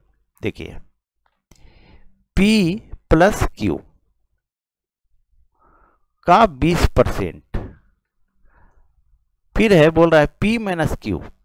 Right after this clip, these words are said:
P, P minus Q का पचास परसेंट।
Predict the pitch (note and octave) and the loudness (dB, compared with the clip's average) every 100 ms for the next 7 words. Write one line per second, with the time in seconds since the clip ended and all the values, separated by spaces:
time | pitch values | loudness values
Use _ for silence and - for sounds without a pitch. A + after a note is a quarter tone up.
0 | - D#3 F3+ D#3 F#3+ - _ _ - E3+ | -8 -4 -4 -4 -8 -16 _ _ -6 -4
1 | D#3+ C#3+ C3+ - A#2+ B2 D#3 - _ _ | -2 -2 -2 -4 -4 -4 -6 -12 _ _
2 | _ _ _ _ _ _ _ _ _ _ | _ _ _ _ _ _ _ _ _ _
3 | _ _ _ _ _ _ _ _ _ _ | _ _ _ _ _ _ _ _ _ _
4 | _ _ _ _ - D#3+ C#3+ B2 F3 _ | _ _ _ _ 0 6 6 6 0 _
5 | _ - C#3 G#2+ - - - D#2+ - | _ -2 0 0 -2 -10 -10 -14 -16